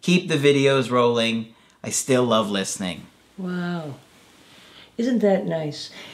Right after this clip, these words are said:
Speaker 2: You know, one of the good pieces of news about all this is if you start to grow, sometimes at first your family is confused and, and they get nervous that you're gonna leave them behind. But eventually they come around and then they grow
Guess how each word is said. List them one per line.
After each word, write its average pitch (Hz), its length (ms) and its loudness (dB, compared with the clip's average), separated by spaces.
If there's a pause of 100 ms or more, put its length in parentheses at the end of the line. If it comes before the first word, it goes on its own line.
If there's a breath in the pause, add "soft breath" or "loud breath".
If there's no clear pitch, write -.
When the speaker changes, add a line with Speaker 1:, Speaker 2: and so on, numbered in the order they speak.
(160 loud breath)
Speaker 2:
You 214 80 6
know, 220 100 8
one 240 220 8
of 247 60 6
the - 80 8
good 202 280 4
pieces 175 420 0
of 143 140 -2
news 156 300 -2
about 143 280 2
all 143 140 4
this 139 260 0
is 151 220 -2
if - 240 -2
you 269 140 6
start 180 400 4
to 170 80 -2
grow, 127 400 0 (500 loud breath)
sometimes 190 600 4
at 180 120 2
first 180 400 0
your 170 80 -2
family 160 500 0
is 139 160 -2
confused 147 880 2
and, 151 260 -2
and 147 200 2
they 151 80 2
get 160 200 0
nervous 156 340 4
that 156 200 -2
you're 151 100 -4
gonna 156 200 2
leave 165 220 0
them 156 160 -4
behind. 156 520 0 (600 loud breath)
But 190 100 8
eventually 233 540 8
they 170 160 4
come 190 280 4
around 165 420 4
and 156 300 -2
then 156 280 2
they 190 260 8
grow 165 540 2